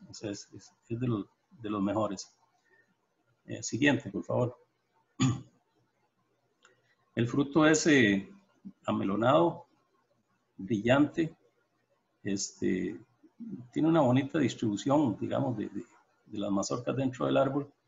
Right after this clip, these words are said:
Y, eh, como les decía, bueno, y particularmente en, en, en estos ocho años que he estado yo visitando viveros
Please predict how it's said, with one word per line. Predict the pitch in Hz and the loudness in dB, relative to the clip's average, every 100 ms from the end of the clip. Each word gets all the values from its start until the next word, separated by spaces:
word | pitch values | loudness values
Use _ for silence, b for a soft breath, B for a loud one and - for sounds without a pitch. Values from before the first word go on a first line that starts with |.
| _ _ _ _ _ _ _ - | _ _ _ _ _ _ _ -4
Y, | 147 165 165 - - | 2 4 4 0 -4
eh, | 107 104 98 98 - _ | -2 0 -2 -4 -14 _
como | 107 | -4
les | 104 101 | -2 -2
decía, | 101 131 147 127 95 - _ _ _ _ _ _ - | -2 2 4 2 0 -10 _ _ _ _ _ _ -6
bueno, | - 135 | 0 2
y | |
particularmente | - 110 98 101 113 143 165 170 170 | 2 -2 -4 -2 2 4 4 4 2
en, | 151 110 - | 2 2 -2
en, | 101 92 - - | -6 -6 -12 -8
en | 110 | -6
estos | 120 - 147 120 - | -6 -2 -2 0 -6
ocho | - 123 123 135 | -4 -4 0 2
años | 135 151 143 | 4 4 2
que | |
he | 127 | -6
estado | - 131 131 | 0 2 2
yo | 127 | 2
visitando | 131 120 110 123 123 131 | 2 0 -2 0 0 2
viveros | 120 110 117 123 - _ | 2 2 0 -2 -6 _